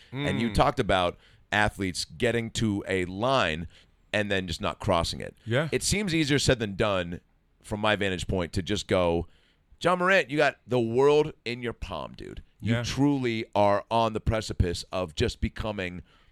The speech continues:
Speaker 1: maybe the face of basketball."
Speaker 2: Yeah.
Speaker 1: Uh, when, when Steph s-, starts to kind of age out, which will never happen. I think Steph's gonna be fifty-two and still shooting fucking threes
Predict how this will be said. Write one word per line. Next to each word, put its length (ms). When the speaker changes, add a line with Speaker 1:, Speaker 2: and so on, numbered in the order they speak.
Speaker 1:
maybe 220
the 100
face 300
of 40
basketball." 580
Speaker 2:
Yeah. 380
Speaker 1:
Uh, 300
when, 300
when 260
Steph 380
s-, 140
starts 400
to 80
kind 220
of 240
age 240
out, 240
which 140
will 60
never 160
happen. 380
I 60
think 120
Steph's 260
gonna 120
be 40
fifty-two 680
and 80
still 220
shooting 300
fucking 400
threes 480